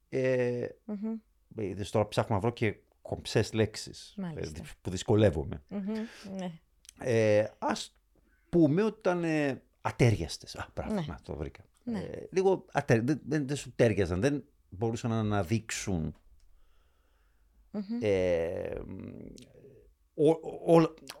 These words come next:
Speaker 1: όλες τις πτυχές σου, όλο το ταλέντο σου, ρε παιδί μου, ό,τι μπορούσες να προσφέρεις στην παρουσίαση. Και ο διαγωνισμός σύνθεσης κυπριακού τραγουδιού, ναι, μεν σου έδωσε την ευκαιρία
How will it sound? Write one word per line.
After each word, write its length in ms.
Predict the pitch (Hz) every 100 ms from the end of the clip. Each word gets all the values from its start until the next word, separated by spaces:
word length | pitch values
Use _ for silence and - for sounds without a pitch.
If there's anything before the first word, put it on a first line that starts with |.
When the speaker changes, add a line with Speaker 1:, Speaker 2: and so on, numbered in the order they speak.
| -
Speaker 1:
όλες 240 | - 147 151
τις 160 | 123
πτυχές 380 | - 117 - 117
σου, 120 | 113
όλο 80 | 120
το 80 | 123
ταλέντο 440 | 117 104 104 107
σου, 140 | 98 98
ρε 60 |
παιδί 220 | 92 87 95
μου, 120 | 110
ό,τι 140 | 127
μπορούσες 340 | 107 120 110 104
να 80 |
προσφέρεις 560 | 104 95 - 104 85 76
στην 140 | -
παρουσίαση. 680 | 76 78 71 82 69 - - _ - - _
Και 80 | -
ο 40 |
διαγωνισμός 520 | 120 113 117 135 202
σύνθεσης 440 | - 190 185 110 92
κυπριακού 360 | 85 101 104
τραγουδιού, 480 | 104 90 80 76 135
ναι, 120 | 165
μεν 140 | 156 147
σου 120 | -
έδωσε 220 | 127 110
την 80 | 95
ευκαιρία 720 | 101 107 101 101 98 82 69